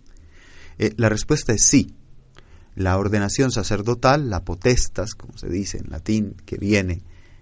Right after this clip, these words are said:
eh, por la ordenación, la imposición de las manos por el obispo, hace que este sacerdote pueda consagrar. Y para consagrar, eh, hay dos elementos esenciales. En la manera tradicional de verlo se llama materia y forma, y es que haya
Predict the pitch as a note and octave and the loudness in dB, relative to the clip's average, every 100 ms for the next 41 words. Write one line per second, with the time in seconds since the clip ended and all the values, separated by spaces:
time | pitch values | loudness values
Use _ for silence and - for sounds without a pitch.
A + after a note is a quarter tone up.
0 | - - E2+ - - A#2 A2+ G2 F#2 F2+ | -18 -8 -8 -8 0 4 4 2 0 0
1 | E2+ - D#3 A#2+ F#2 - F2+ F2 G#2 G2 | -2 0 0 0 -2 -4 -4 -4 -6 -4
2 | F2+ F2+ G2+ G#2 F#2 F2 - - B2 D3 | -4 -2 -2 -2 -4 -8 -10 -4 -2 0
3 | F#2 D#2+ - C3+ - - - - - G2+ | 0 -2 -4 -4 -4 -8 -20 -10 -2 0
4 | C3+ A#2+ G#2+ B2+ A2+ G#2 G#2 G#2 A2 C3 | 0 0 -2 -2 -4 -2 -2 0 4 4
5 | A#2+ F#2+ F#2 - - - - D3 D#3+ A2 | 4 -4 -4 -12 -20 -20 -2 6 8 8
6 | E2+ D#2+ - - A2+ F#2 F2+ F2+ E2+ D2 | 4 0 -6 -2 0 0 2 2 2 0
7 | - - - - C3 C3+ E3+ E3 C#3+ B2+ | -4 -14 -18 -6 0 4 4 4 2 2
8 | G2+ F2+ A2 D#3 - - - D2+ - F#2+ | 4 6 4 2 -10 -12 -8 -6 -2 2
9 | F#2 - A2 A2+ C#3 C3+ A2 G2+ F#2+ G2+ | 2 2 2 4 2 4 2 0 -2 -6
10 | G#2 A2 C3 - B2 G#2 C#3 - - - | -6 -4 -2 4 6 6 0 -6 -12 -18
11 | - - - F#2+ F2+ F2+ F#2+ A2+ A2 - | -20 -10 -4 0 2 2 4 2 2 2
12 | A#2 G2 G#2 G#2+ G#2 A2 G#2 A2 G#2 G#2 | 4 6 4 4 2 2 2 2 4 6
13 | A#2+ B2+ F#2+ F#2+ G2 G2+ E2 D#2+ F#2+ G2 | 6 6 0 0 -2 -2 -4 0 0 2
14 | C3+ - G2 F#2 G#2+ G2+ F#2 F#2+ - G2+ | 0 2 0 2 0 2 2 0 2 4
15 | F#2 F#2 | 4 2